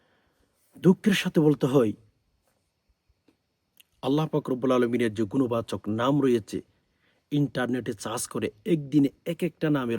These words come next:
অর্থও দেখে না, বাংলা অনুবাদও দেখে না। হাই, হাই, হাই, হাই, হাই, হাই।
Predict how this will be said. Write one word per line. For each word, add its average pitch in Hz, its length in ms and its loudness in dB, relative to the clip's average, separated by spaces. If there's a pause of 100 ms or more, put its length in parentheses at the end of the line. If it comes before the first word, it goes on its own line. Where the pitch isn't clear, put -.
(100)
অর্থও 143 340 -2
দেখে 110 200 -4
না, 107 100 -2
বাংলা 127 320 -2
অনুবাদও 117 360 -2
দেখে 95 220 -4
না। - 160 -16 (1900)
হাই, 311 340 -4
হাই, 135 280 -4
হাই, 104 280 -6
হাই, 87 240 -12
হাই, 107 280 -14
হাই। 90 180 -20